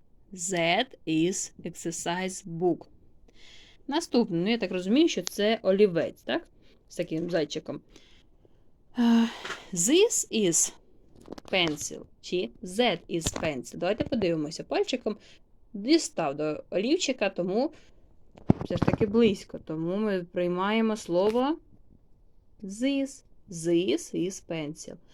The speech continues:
А от такий листочок паперу лежить. Paper. That is pa-, paper. Ще раз. This is car. That is exercise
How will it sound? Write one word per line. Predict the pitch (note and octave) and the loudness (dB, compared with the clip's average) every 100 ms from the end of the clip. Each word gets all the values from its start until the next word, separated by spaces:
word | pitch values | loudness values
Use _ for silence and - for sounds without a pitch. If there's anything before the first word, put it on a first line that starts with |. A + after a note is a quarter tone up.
| - - - | -20 -20 -10
А | D4+ | -6
от | E4 | -2
такий | C#4+ C#4+ | -2 0
листочок | C4 B3+ B3 A#3 A#3 | 0 2 0 0 -2
паперу | A#3 F3 D#3 D3+ | -2 -2 -4 -4
лежить. | D#3+ - - - _ - | -6 -8 -10 -20 _ -12
Paper. | - F#3+ D#3 C#3 - - - - - _ - - - - _ F3 | 0 0 0 -6 -12 -16 -20 -20 -20 _ -20 -20 -20 -20 _ -14
That | E3 - F#3+ F3 - | -8 0 2 0 -2
is | E3+ - - | -8 -8 -6
pa-, | D3+ B2+ - - - _ | -4 -4 -8 -20 -20 _
paper. | F3 D#3 - D#2+ E3+ - - _ - | -4 -4 -6 -12 -14 -20 -20 _ -8
Ще | - E3+ | -2 -2
раз. | - - - - - - | -2 -12 -20 -20 -20 -14
This | E3+ F#3 C4+ F#4 E3 | -2 0 0 0 -4
is | D3+ - | -4 -8
car. | D#3+ D3+ E3+ A3+ - - - - - - | -6 0 0 -2 -10 -20 -20 -20 -20 -16
That | F3+ E3 D#3 D3+ G#3+ | -10 -4 -2 -2 -2
is | C4+ - | -4 -4
exercise | D4+ - - D3+ D#3 F3 | -6 -6 -6 -4 -2 -2